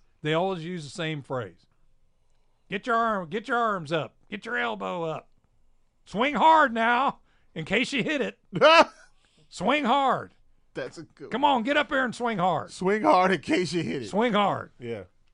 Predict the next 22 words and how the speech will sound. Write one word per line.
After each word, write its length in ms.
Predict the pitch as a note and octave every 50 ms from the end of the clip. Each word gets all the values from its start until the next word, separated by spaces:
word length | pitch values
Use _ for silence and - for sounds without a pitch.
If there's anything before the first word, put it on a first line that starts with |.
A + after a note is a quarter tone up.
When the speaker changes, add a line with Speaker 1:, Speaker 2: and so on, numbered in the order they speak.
| _ -
Speaker 2:
I 140 | C3 C#3 C3+
get 200 | G#2+ G2 F2 D#2+
it. 100 | - - _ _ _ _ _ _ -
Speaker 1:
And 120 | F3+ C#3+ C3+
it's 200 | B2 G#2+ - -
just, 280 | D3 C3+ G#2+ - - - _ _ _ _ _ _ _ _ _ _ _ -
it's 240 | - C#3+ C3+ - -
just, 240 | D3 C#3 A#2 - -
uh, 220 | G3+ G3 F#3+ D3 -
the 120 | C#3+ C3
same 440 | - - - F3 F3 E3+ E3 D#3 C#3
th-, 140 | B2 D3 - - - - -
you 100 | D3 D3
know, 200 | C#3+ C3+ B2+ A2 - - _ _ -
uh, 220 | - D3 C#3+ C3+ A#2+ - - - - -
uh, 240 | D#3+ C#3 C3 B2 A2+ A2 - - _ _ _ _ _ _ _ - _ _ _ _ _ _ _ _ _ -
p-, 100 | - G#3+
uh, 220 | D3+ C#3 C3+ B2 B2 - -
parents 460 | - - G3 F#3+ F#3 F#3 F3+ - -
of 140 | D3+ - -
pitchers. 540 | - F3 D3+ - - G2+ F#2 - - - -
Speaker 2:
Yeah. 260 | - A#2 A#2 G#2 G2+